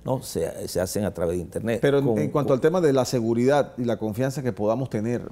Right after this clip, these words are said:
Speaker 2: a nivel local en estos sitios donde se compra con tarjeta de crédito, ¿qué recomendación nos puede dar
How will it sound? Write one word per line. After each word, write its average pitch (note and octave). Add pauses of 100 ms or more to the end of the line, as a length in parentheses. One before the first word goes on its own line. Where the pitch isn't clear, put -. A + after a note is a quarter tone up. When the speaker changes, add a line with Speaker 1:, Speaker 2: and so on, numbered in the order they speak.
(120)
Speaker 2:
a A2+
nivel G#2+
local A2
en G#2+
estos -
sitios A#2+
donde G2+
se -
compra A2+
con G#2+
tarjeta G#2
de G#2+
crédito, G#2+
¿qué A#2+ (220)
recomendación G#2
nos G2
puede G2
dar F2